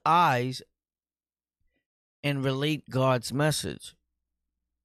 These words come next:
And that being whatever God you wanna believe in. So all I'm saying,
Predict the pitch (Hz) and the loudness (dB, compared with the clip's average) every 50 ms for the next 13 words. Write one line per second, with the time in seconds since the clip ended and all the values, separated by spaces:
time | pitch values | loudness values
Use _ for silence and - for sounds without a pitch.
0 | _ _ - - 151 143 135 170 185 202 208 165 135 151 175 185 175 160 143 135 | _ _ -4 -2 -2 0 2 4 4 4 4 2 -2 -2 0 0 0 0 0 0
1 | 135 139 147 165 156 160 156 131 113 143 151 160 156 147 127 107 110 120 147 165 | 0 2 2 0 0 0 -4 -2 0 0 2 4 2 2 0 -2 -4 -4 -4 -2
2 | 156 139 127 117 104 87 101 95 76 58 53 50 53 - - _ _ _ _ _ | -2 -2 -2 -2 -4 -6 -8 -8 -8 -8 -10 -10 -14 -16 -16 _ _ _ _ _
3 | _ _ - - - _ _ _ - - - 170 165 - - - 170 196 220 240 | _ _ -20 -20 -20 _ _ _ -8 0 4 4 4 4 2 2 2 4 6 6
4 | 247 247 233 240 202 - - 180 175 165 147 127 120 120 - | 6 6 4 2 0 -2 -2 -2 -2 -2 -2 -2 -4 -6 -8